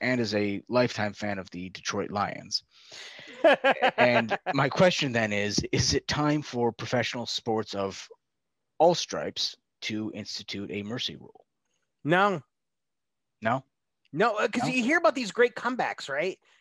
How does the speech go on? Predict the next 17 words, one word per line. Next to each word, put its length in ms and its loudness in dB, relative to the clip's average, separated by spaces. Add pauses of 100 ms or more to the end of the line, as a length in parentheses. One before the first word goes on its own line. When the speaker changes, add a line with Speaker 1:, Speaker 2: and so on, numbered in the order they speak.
Speaker 2:
You 100 -4
hear 180 6
about, 460 6
like, 220 0
when 140 -2
the 80 0
Yankees, 840 -2
or 220 2
no, 160 4
the 100 2
Red 200 0
Sox 280 0
came 200 -4
back 180 0
against 320 -4
the 80 -8
Yankees, 440 -6